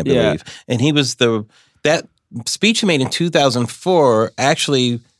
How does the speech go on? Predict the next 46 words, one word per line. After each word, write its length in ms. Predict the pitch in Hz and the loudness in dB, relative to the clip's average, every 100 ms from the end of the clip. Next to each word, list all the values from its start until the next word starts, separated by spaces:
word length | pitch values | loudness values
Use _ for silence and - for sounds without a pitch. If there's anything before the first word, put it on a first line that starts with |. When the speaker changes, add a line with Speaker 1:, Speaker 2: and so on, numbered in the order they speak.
| _ | _
Speaker 2:
was 120 | 123 | -4
very 200 | 113 139 | 0 0
unifying 640 | 117 123 156 147 117 104 101 | 2 0 0 0 -2 -2 -2
for 140 | 104 | -4
both 280 | 92 131 156 | 0 0 0
sides. 560 | - 82 64 - - | -4 -6 -8 -10 -8
You 120 | 101 98 | -4 0
know, 80 | 110 | 0
Speaker 1:
Yeah. 100 | 101 | 0
Speaker 2:
he 100 | 135 | -2
seemed 280 | - 139 123 | -2 -2 0
like 200 | 110 98 | 0 0
more 240 | 113 110 | -2 0
of 80 | 92 | -2
a 40 | 95 | -4
centrist 580 | - 123 120 104 98 | -2 -2 -2 -4 -6
candidate 500 | - 110 113 104 92 | -4 -2 0 0 -2
at 120 | 85 - | -2 -4
that 240 | 73 - | -6 -6
point, 260 | 87 71 67 | -6 -6 -8
which 140 | - | -6
a 40 | |
lot 140 | 104 92 | -2 -2
of 80 | 85 | -6
people 220 | - 85 | -10 -6
liked. 320 | 90 76 - - - | -6 -6 -12 -18 -4
And 340 | 160 160 151 - - - - | 0 0 0 -6 -20 -20 -4
he 160 | 185 | 0
hadn't 340 | 160 175 151 151 | 2 2 0 0
had 220 | 131 147 | 0 2
enough 200 | 147 127 | 2 0
votes 460 | 104 135 160 - - | 0 0 0 -4 -2
where 160 | 107 | -2
there 160 | 107 113 | 0 0
was 180 | 107 110 | 0 0
enough 320 | 107 107 - | 0 0 -2
to 360 | - 98 90 82 _ _ _ _ - | -2 0 0 -4 _ _ _ _ -10
blame 460 | 113 110 123 127 | -4 0 2 2
him 200 | 110 107 95 | 0 -2 -2
for 160 | 98 | -4
anything 440 | 90 92 85 104 90 | -2 -4 -2 -2 -2
or 320 | 85 80 80 - | -2 -2 -6 -6
ascribe 580 | - - 113 107 107 87 | -6 -2 0 2 0 -2
to 100 | 90 | -4
him. 240 | 90 76 | -4 -4
So 240 | - 95 | -4 -4